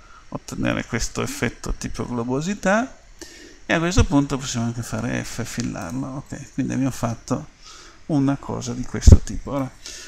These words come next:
questa cosa qua, magari dunque vediamo,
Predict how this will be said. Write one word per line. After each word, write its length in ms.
questa 280
cosa 300
qua, 340
magari 440
dunque 340
vediamo, 920